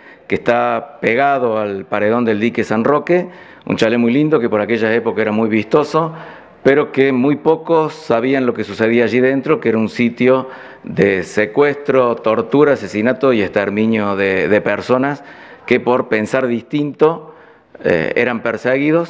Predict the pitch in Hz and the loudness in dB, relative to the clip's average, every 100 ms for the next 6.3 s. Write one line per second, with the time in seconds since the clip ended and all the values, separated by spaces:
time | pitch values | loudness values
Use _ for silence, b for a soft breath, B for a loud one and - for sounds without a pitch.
0 | - - 110 123 117 135 147 127 98 98 | -10 -6 -2 0 0 0 0 0 -4 -6
1 | 90 101 95 104 131 135 117 110 104 98 | -6 -4 0 2 2 2 0 -2 -4 -4
2 | 98 92 - - 101 131 123 131 131 127 | -6 -8 -6 -4 -2 -2 0 -2 -2 -2
3 | 127 151 151 127 113 104 110 107 120 147 | -2 -2 -2 0 0 -2 -2 0 0 0
4 | 139 151 156 B B B B B - - | 0 -2 -6 B B B B B -4 -2
5 | 110 117 131 127 120 127 147 147 - 131 | 0 0 0 0 0 0 0 -2 0 0
6 | 131 - | -2 -8